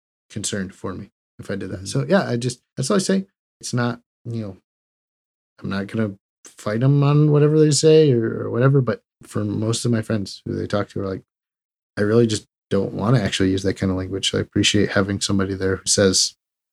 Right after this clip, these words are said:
Speaker 1: something."
Speaker 2: Hmm.
Speaker 1: You don't,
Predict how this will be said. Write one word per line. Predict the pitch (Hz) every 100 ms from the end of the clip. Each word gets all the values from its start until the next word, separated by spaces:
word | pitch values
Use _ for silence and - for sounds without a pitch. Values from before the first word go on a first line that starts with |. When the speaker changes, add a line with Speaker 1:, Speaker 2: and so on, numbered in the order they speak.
| _ _ _ _ _ _ _
Speaker 1:
something." | 101 95 - - _ _ _ _ _ _
Speaker 2:
Hmm. | 120 90 _ _
Speaker 1:
You | 107
don't, | 104 -